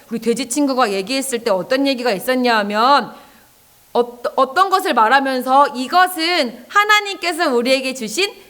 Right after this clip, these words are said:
생명의 양식이야" 라고 말한 것이 있었어요.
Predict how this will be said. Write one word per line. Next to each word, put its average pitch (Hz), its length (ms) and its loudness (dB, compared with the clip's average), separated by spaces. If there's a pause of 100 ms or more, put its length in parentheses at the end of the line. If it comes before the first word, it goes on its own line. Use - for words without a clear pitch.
생명의 427 760 2
양식이야" 359 880 4
라고 233 240 0
말한 262 380 0
것이 220 220 0
있었어요. 220 460 -4